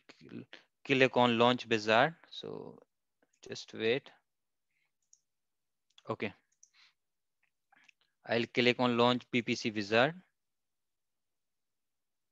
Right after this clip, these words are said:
Then select OK.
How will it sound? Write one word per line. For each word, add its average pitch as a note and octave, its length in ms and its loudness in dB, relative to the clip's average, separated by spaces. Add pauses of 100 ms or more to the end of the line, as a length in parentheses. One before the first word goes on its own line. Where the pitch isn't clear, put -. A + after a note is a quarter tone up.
(1800)
Then A2+ 320 -4 (720)
select A#2 460 0
OK. C#3+ 360 0